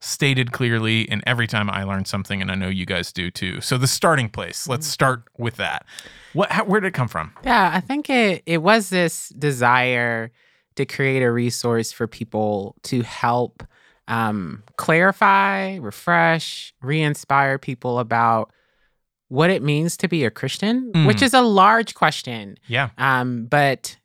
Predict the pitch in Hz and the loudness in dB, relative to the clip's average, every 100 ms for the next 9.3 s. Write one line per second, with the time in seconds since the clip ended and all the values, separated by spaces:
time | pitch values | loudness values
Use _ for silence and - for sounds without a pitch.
0 | _ 156 165 165 220 226 180 151 - 151 | _ 0 2 2 4 4 4 2 0 0
1 | 156 156 135 127 127 131 123 120 113 117 | 0 0 -2 -2 0 0 0 0 -2 -6
2 | _ _ 127 110 _ - 170 - 151 135 | _ _ -2 -2 _ 0 0 2 -2 -4
3 | 117 110 107 104 107 107 127 127 131 123 | -4 -4 -4 -4 -4 -2 0 2 2 2
4 | 123 123 131 - 110 180 185 175 170 113 | 2 2 0 -6 -2 2 4 2 0 -2
5 | 110 110 107 - 180 - 165 160 131 104 | -2 -2 0 2 2 2 0 0 -2 -4
6 | - 170 151 143 135 - - - - 143 | -2 0 2 2 0 -8 -20 -16 -2 2
7 | 160 139 127 147 208 147 123 117 - 123 | 2 0 -2 2 4 6 6 2 -4 -4
8 | 160 214 240 220 180 175 170 180 170 147 | 0 2 2 0 0 2 4 2 -4 -4
9 | 143 123 | -6 -8